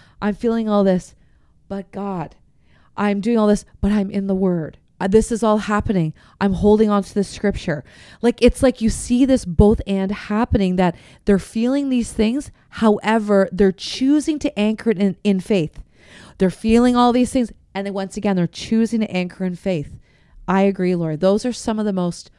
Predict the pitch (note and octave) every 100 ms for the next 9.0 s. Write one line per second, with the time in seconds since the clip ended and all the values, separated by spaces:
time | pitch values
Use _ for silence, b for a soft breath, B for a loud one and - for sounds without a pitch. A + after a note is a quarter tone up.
0 | _ _ _ - G#3 F#3+ - G#3 G3+ A#3
1 | B3+ C4+ C4 - B3 - - A3 F#3+ F#3+
2 | F#3+ - G#3+ G3+ F#3+ F3 F3 F3 D#3+ G#3+
3 | G#4 b b b b - G3+ G3+ G#3+ F#3
4 | F3+ E3+ - F#3 - F3+ F3+ F3+ F3 E3+
5 | _ _ F#3 G3+ - F3+ - - F#3 E3+
6 | - E3 - G#3 F#3+ E3+ F#3+ D#3 D#3+ B
7 | B B _ E3+ F3 E3+ D#3 D3 - D3+
8 | - - - - - - - B2 C2 D#3